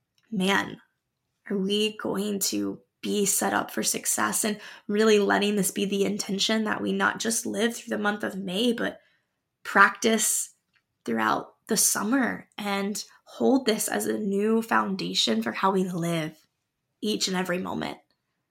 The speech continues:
being present and intentional, because you owe it to yourself, because you are doing a great job. You are doing an incredible job.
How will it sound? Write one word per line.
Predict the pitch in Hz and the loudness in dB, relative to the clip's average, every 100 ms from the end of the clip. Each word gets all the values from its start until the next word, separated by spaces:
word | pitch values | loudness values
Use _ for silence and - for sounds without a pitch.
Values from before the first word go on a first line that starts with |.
| _ _ _ _ _ - | _ _ _ _ _ -8
being | 214 175 170 185 - | -2 0 0 -4 -10
present | - 202 202 196 - - - _ _ _ _ _ _ _ _ _ - | -4 0 0 -2 -4 -8 -8 _ _ _ _ _ _ _ _ _ -14
and | - 208 233 | -4 2 4
intentional, | 262 247 226 202 - - - 247 _ _ _ _ _ _ _ _ _ | 4 2 -2 -2 -2 -2 -6 -10 _ _ _ _ _ _ _ _ _
because | - 254 226 | -2 2 4
you | 240 - | 2 -2
owe | 202 240 | -2 -2
it | 269 | 0
to | - | -4
yourself, | 190 - - - - - - - _ _ _ _ _ _ _ - | -6 -6 -4 -2 -4 -6 -16 -20 _ _ _ _ _ _ _ -2
because | 233 240 | 4 8
you | 269 302 | 8 8
are | 226 240 | 6 6
doing | 220 233 233 | 6 4 4
a | 226 | 2
great | 202 196 - | 2 -2 0
job. | 196 208 - - _ _ _ _ _ _ _ _ | 0 0 -4 -12 _ _ _ _ _ _ _ _
You | - 233 | 0 2
are | 254 | 4
doing | 226 240 233 247 | 4 2 2 2
an | 240 | 2
incredible | 214 208 - - 202 220 220 208 | 0 -4 -6 -6 -2 -2 0 -2
job. | - 185 190 220 | -2 -4 -6 -8